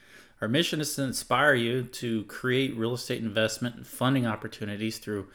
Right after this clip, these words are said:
proven and actionable education and mentorship. At Flip Connect, we intend to connect you with joint venture partners, private funding, and guidance by active professionals who share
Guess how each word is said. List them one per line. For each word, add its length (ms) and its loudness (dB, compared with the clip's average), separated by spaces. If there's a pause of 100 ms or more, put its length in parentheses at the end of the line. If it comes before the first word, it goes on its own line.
(420)
proven 520 4
and 140 4
actionable 880 0 (540)
education 720 0
and 180 -2
mentorship. 680 -6 (920)
At 200 -6
Flip 240 -2
Connect, 500 -2
we 160 -2
intend 420 -2
to 60 -4
connect 400 -4
you 140 -2
with 440 -4
joint 280 -4
venture 260 -8
partners, 720 -2 (720)
private 340 2
funding, 520 0 (100)
and 160 -8
guidance 480 2
by 160 0
active 460 0
professionals 680 -2
who 100 -6
share 560 0